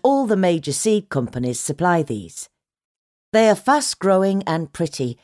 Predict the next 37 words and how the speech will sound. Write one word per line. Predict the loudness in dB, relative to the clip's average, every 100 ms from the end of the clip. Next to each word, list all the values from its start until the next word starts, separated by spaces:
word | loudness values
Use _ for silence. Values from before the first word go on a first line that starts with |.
| _ 0
as | 0
well | 4 2
as | 2
being | 0 -2 0
great | 2 2 0
for | -2 -2
bees | 0 0 0 -2
and | -2
other | -2 0
insects. | -2 -4 -6 -8 -10 -20 -20 _ _ _ _ _ _ 2
Over | 2 2 -2
time, | 2 2 4 2
however, | -2 -2 -2 -4 -4 _ _
unless | 0 2 0 -2
you | -4
keep | -2 -4 -4
sowing, | -2 0 0 -2 -8 _ _ 0
you | 2
may | 4 2
find | 0 2 2 2 0 -2
that | -4
certain | -2 0 0 0 -4
species | -4 -4 -4 -4 -4 -2 -2
multiply | -2 -2 -6 -4 -2 0 -2 -8 _
while | 2 4 2
others | 0 0 -2 -2
die | -2 0 2
out, | 0 0 -2 -8 -20 _
according | -2 2 2 2 2 -2
to | -2
how | 0 0
much | 0 -2 -2
they | 0
like | 2 2 0 0
your | 0
local | 2 -2 -6
conditions. | -8 -6 -4 -6 -6 -8 -8 -12